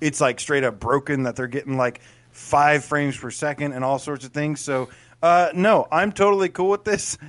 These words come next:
I'll take the beautiful, uh,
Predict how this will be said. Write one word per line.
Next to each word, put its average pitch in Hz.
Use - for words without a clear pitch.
I'll 165
take 175
the 156
beautiful, 160
uh, 135